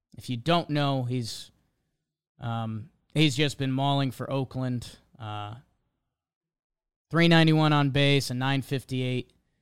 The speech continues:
O P S. He's been kind of the, the star for Oakland this season. Everything else has been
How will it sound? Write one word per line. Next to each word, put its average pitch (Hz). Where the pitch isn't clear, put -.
O 139
P 131
S. 127
He's 123
been 131
kind 170
of 143
the, 120
the 135
star 151
for 160
Oakland 160
this 156
season. 160
Everything 139
else 139
has 127
been 127